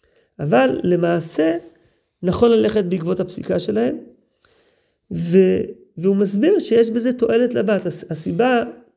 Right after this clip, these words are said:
כמו שאני מבין, הסיבה ש-, שנכון ללכת בעקבות הגאונים פה, זה בגלל שיש פה סברה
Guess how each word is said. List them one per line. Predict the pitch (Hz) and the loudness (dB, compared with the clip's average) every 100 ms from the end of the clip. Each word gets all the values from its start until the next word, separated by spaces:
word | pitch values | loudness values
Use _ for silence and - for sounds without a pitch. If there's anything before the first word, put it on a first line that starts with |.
| - | -10
כמו | 190 | -6
שאני | 196 190 | -2 -2
מבין, | 190 180 269 311 - - _ - | 0 -2 -2 -4 -8 -20 _ -12
הסיבה | 151 190 175 247 | -6 -2 2 2
ש-, | 240 196 180 - - - | 2 2 2 -2 -10 -20
שנכון | - 185 170 233 | -6 -2 0 2
ללכת | 233 220 226 | 4 2 0
בעקבות | 180 185 170 226 | 0 -2 0 0
הגאונים | 226 202 233 294 320 | 0 0 0 0 -2
פה, | 233 233 233 - _ _ _ _ _ _ | -2 -2 -4 -14 _ _ _ _ _ _
זה | 175 170 196 202 - - - _ _ _ _ _ - | -8 2 4 4 0 -8 -20 _ _ _ _ _ -12
בגלל | 175 196 226 | -6 2 2
שיש | 233 247 - | 4 0 0
פה | 233 | -4
סברה | - 190 190 220 220 | -4 -2 0 0 -2